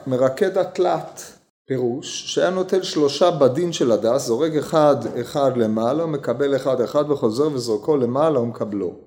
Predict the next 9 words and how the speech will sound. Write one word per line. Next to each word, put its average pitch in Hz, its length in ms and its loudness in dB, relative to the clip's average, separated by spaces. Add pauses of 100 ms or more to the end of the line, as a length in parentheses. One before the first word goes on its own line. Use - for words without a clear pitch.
(300)
אמר 113 260 -4
רבי 107 260 0
זעירא, 110 800 -4 (100)
"קמח 117 480 -6
ספלן 110 500 -8
סבא, 104 480 -8 (280)
כי 104 120 -18
נח 104 320 -10
נפשי, 123 600 -4